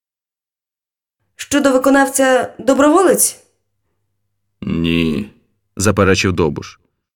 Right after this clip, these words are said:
Speaker 2: «Добровольча ініціатива розхитує дисципліну в армії. Виконавцем буде той,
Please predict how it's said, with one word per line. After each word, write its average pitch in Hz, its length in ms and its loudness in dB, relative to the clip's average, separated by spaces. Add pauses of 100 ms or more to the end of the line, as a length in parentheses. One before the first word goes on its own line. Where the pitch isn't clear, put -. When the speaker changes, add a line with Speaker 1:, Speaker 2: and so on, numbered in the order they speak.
(760)
Speaker 2:
«Добровольча 139 840 2
ініціатива 127 1000 2 (460)
розхитує 147 580 2
дисципліну 117 640 2
в 101 100 4
армії. 71 440 -4 (1000)
Виконавцем 139 640 0
буде 113 220 4
той, 107 380 -2